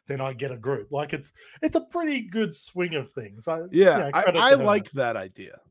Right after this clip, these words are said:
Speaker 2: I
Speaker 1: Yeah.
Speaker 2: like thinking back to it, and it would be like if we did it now, which there's too many factions to do it now.
Speaker 1: Mm.
Speaker 2: But if, w-, if, say, if they were to do it now and say Suzu Suzuki,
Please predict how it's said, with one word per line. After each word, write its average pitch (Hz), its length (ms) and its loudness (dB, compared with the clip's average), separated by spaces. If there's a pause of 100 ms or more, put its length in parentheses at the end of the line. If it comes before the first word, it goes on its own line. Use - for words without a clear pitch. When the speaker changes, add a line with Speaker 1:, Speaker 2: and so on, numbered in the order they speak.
Speaker 2:
I 190 260 6
Speaker 1:
Yeah. 151 100 -6
Speaker 2:
like 139 280 -2
thinking 165 440 -2
back 139 360 0
to 160 220 -2
it, 160 200 -2
and 123 260 -8 (400)
it 175 100 4
would 196 140 6
be 226 160 -4
like 240 280 0
if 180 100 -8
we 175 120 -4
did 156 180 -2
it 127 100 -8
now, 113 320 -6
which - 320 -12 (220)
there's - 160 -18
too - 120 -18
many 101 120 -14
factions 95 540 -14
to - 60 -20
do 110 120 -20
it 131 100 -18
now. 120 160 -16 (300)
Speaker 1:
Mm. 143 120 -8
Speaker 2:
But 160 120 0
if, 170 160 -2
w-, 180 180 -4
if, 185 180 -2
say, 208 180 -2
if 208 120 -2
they 208 140 -2
were 190 120 2
to 156 160 -4
do 143 200 -4
it 131 80 -6
now 123 300 -2
and 113 120 -10
say 110 1040 -8 (880)
Suzu 170 360 0
Suzuki, 139 680 -6